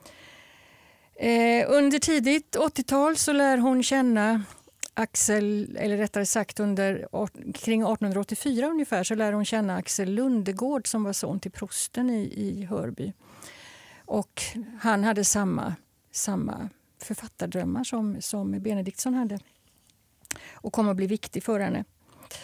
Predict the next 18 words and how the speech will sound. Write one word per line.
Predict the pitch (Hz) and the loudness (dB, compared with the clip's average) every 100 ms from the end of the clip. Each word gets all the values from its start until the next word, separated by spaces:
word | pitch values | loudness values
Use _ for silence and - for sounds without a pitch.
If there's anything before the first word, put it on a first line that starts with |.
| - - - - | -18 -20 -20 -14
Hon | - 302 | -2 2
reser | 294 277 | 4 2
till | 285 254 | 0 0
Köpenhamn | 285 269 247 226 226 262 277 | 0 2 2 4 4 4 2
och | - 247 | 2 0
där | 226 240 226 | 2 4 4
lär | 226 220 | 4 2
hon | 220 | 2
känna, | - 233 220 196 196 208 | 2 2 2 2 2 0
eh, | 202 - - 214 247 | -2 -6 -6 -6 -4
den | 214 220 202 | -2 0 0
för | 208 | -4
tiden | - 208 180 196 202 | -4 -2 0 0 0
store, | - - 214 175 175 180 185 - _ | 0 0 -2 -2 -2 -2 -2 -6 _
eh, | 226 208 202 | -12 -8 -4
litteraturkritiken | 185 180 196 - 208 170 180 160 - - 196 185 | -4 -4 -4 0 -2 -2 -4 -4 -6 -4 -2 -2
Georg | 175 165 165 | -2 -4 -4
Brandes, | 175 175 165 160 220 302 - - - | -4 -2 0 0 -2 -4 -4 -4 -6